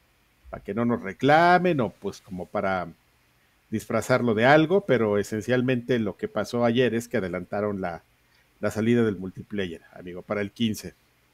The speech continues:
Entonces, este, pues, ya está disponible. Quien quiera entrarle ahí, ya lo puede descargar, ya puede jugar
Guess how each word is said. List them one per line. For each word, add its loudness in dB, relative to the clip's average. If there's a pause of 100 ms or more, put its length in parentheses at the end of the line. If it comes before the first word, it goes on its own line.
(420)
Entonces, -4
este, -2
pues, -8
ya 6
está 2
disponible. 2
Quien 0
quiera 4
entrarle 0
ahí, 0
ya 2
lo 0
puede -2
descargar, -2
ya -4
puede -6
jugar -2